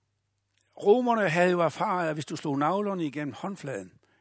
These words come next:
jamen så faldt den dømte ned af korset, for der er ikke kød og sener nok i håndfladen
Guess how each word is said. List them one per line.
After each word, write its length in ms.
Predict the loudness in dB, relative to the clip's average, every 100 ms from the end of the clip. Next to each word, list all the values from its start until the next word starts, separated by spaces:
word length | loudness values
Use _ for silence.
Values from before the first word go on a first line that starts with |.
| -14
jamen 160 | -12
så 120 | -8 -4
faldt 300 | -4 -4 -6
den 120 | -6
dømte 320 | -4 -4 -6
ned 200 | -4 -4
af 100 | -6
korset, 420 | -8 -8 -8 -14
for 120 | -12
der 120 | -8 -6
er 80 |
ikke 280 | -6 -8 -12 -10
kød 240 | -8 -8 -10 _ _
og 100 | -18
sener 340 | -12 -10 -8 -6
nok 240 | -6 -6
i 100 | -12
håndfladen 540 | -10 -10 -8 -8 -10